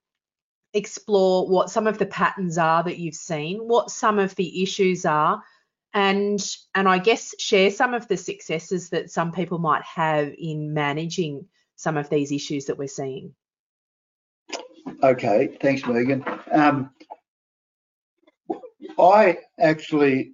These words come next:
Speaker 2: I, I studied, um, uh, ewe and lamb issues in the eighty-three drought, uh, eighty-two drought, uh, quite closely when I was working at the University of Melbourne.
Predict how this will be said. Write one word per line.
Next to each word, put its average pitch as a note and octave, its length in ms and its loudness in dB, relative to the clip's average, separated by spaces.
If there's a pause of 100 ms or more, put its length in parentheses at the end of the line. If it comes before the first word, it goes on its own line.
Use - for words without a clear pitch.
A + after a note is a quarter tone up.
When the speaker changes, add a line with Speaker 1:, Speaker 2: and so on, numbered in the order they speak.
Speaker 2:
I, E3 220 8
I E3+ 160 8
studied, D3 600 4
um, A#2 520 2 (800)
uh, A#2+ 420 -2
ewe C#3 640 4
and A#2 380 -4
lamb C3+ 420 2
issues B2 440 0
in A#2+ 180 0
the A#2 140 0
eighty-three B2 680 2
drought, A2 340 0
uh, D3+ 160 6
eighty-two C#3 460 0
drought, A2+ 340 -2 (640)
uh, G#2+ 240 -10
quite C3 200 2
closely C3 400 2
when A2+ 180 -2
I A2+ 40 -2
was A2+ 180 -6
working B2 400 0
at G#2+ 100 -4 (120)
the B2+ 80 -6
University A#2 560 -4
of G#2+ 100 -12
Melbourne. B2 400 0